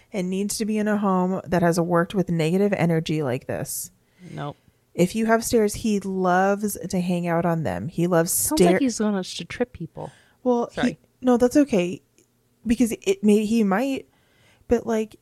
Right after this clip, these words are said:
Speaker 1: he just sounds, he loves staring at you and following you.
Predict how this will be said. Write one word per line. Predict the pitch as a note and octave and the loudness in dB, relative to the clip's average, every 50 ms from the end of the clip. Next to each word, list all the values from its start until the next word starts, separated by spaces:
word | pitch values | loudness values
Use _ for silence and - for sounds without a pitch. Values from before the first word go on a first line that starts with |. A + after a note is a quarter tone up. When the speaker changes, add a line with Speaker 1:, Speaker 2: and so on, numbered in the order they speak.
| _ | _
Speaker 1:
he | - - A3+ A3+ | -12 -8 -4 -2
just | A#3 A#3 A3+ | 0 0 0
sounds, | - B3 A#3 A3+ - - | 2 0 0 0 -2 -4
he | - - A#3 A3 A3+ | -6 -4 -4 -4 -2
loves | A#3 A#3+ A#3+ A#3+ A#3 | 0 0 0 0 0
staring | - - - - - A3+ G3 G3+ G#3+ A3 A#3 A#3+ B3+ B3+ B3 - | -2 -4 -4 2 4 6 6 6 4 2 0 0 -2 -2 0 0
at | G3+ A#3 A#3 A#3 - | -2 -2 -2 -4 -4
you | - B3+ B3 B3+ B3+ - | -4 -4 -4 -4 -4 -2
and | - A3+ A3 G#3+ | 0 0 0 -2
following | - - - A3+ A3 A3 A3+ A#3 A#3 A#3+ A3 F#3+ C#3 G2+ G2+ | -4 -4 -2 -2 -2 0 -2 -4 -4 -4 -2 -2 -4 -4 -6
you. | F2+ F#2 F#2 - G1+ - - | -6 -8 -8 -8 -10 -12 -14